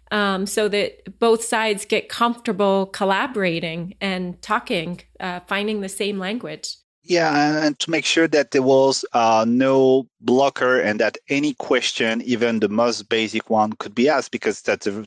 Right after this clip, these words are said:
Speaker 2: topic very specific, so far from what they usually practice at C-level. So just to make sure that you could have the trust. So it was a very,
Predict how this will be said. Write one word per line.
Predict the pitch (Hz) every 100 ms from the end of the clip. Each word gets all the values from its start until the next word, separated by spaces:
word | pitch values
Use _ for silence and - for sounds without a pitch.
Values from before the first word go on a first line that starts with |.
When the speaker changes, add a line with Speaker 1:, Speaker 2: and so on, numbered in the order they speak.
| -
Speaker 2:
topic | 113 - 101
very | - 95 101
specific, | - 127 127 - 95 -
so | - - -
far | - 117 113
from | - 101 101
what | 104 92
they | 95
usually | 92 92 92 90
practice | 90 - 127 - 90 90
at | -
C-level. | - 92 98 113 95
So | 85 95
just | - 104 -
to | 95
make | 90
sure | - 113
that | 98 90
you | -
could | 92
have | 87 _ _
the | -
trust. | - - 98 -
So | 104
it | 92 -
was | 101 95
a |
very, | 92 104 107